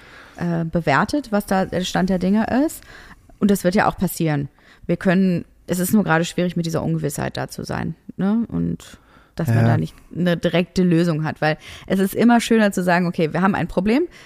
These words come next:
Speaker 1: wie können wir dieses Problem lösen? Das ist Lösung A, B oder C, wir wählen folgendes.“ Wir haben aber immer sehr viele Probleme,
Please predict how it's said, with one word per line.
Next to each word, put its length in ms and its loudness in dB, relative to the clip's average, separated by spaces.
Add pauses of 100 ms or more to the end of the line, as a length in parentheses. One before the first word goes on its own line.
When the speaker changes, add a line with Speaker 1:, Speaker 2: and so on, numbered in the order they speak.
(140)
Speaker 1:
wie 140 2
können 180 2
wir 60 2
dieses 220 -2
Problem 400 -2
lösen? 320 0
Das 200 -2
ist 100 -12
Lösung 240 2
A, 200 2
B 220 0
oder 220 -2
C, 280 0 (320)
wir 180 2
wählen 200 2
folgendes.“ 560 -2 (440)
Wir 220 0
haben 120 4
aber 180 2
immer 260 4
sehr 140 2
viele 160 0
Probleme, 720 2